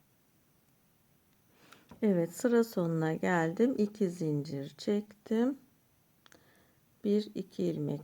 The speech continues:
atlıyorum. Üçüncü ilmeğe battım. Evet, bu ipleri daha sonra tığla içine alacağız örgünün. Evet, bir, iki,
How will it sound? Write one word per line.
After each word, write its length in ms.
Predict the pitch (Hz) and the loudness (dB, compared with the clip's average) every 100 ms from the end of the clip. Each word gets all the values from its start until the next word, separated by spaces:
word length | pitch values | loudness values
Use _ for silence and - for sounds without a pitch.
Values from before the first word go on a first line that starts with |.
| - | -4
atlıyorum. 1000 | 180 180 - 160 151 147 175 208 233 - | -4 -4 -8 -4 -2 -2 0 0 -2 -4
Üçüncü 500 | 180 - - - - | -10 -8 -8 -6 -8
ilmeğe 920 | - 196 180 170 160 147 156 190 269 - _ _ _ _ _ _ _ - | -6 -4 -2 -4 -4 -4 -4 -4 -4 -10 _ _ _ _ _ _ _ -8
battım. 500 | 156 151 - - - _ 208 | -6 -8 -16 -20 -20 _ -6
Evet, 240 | 175 156 - | -6 -6 -2
bu 60 | - | 0
ipleri 480 | 208 - 202 196 | 0 0 -2 0
daha 200 | 196 190 | 0 -2
sonra 360 | 190 180 190 208 | -2 -4 -2 -4
tığla 520 | 208 196 180 180 190 | 0 2 4 4 2
içine 520 | 190 185 180 175 175 180 - | 0 -6 -4 -2 -2 -4 -6
alacağız 760 | 165 151 151 165 208 302 - | -4 -4 -6 -6 -6 -6 -8
örgünün. 640 | - 151 147 151 151 220 302 - _ - - - _ - | -2 -2 -2 -4 -4 -4 -6 -14 _ -20 -20 -20 _ -2
Evet, 160 | 170 151 - _ _ - | -2 -2 -16 _ _ 2
bir, 420 | 240 226 175 - - - | 6 6 6 -2 -20 -6
iki, 500 | 208 202 - 233 277 | -6 -4 2 2 2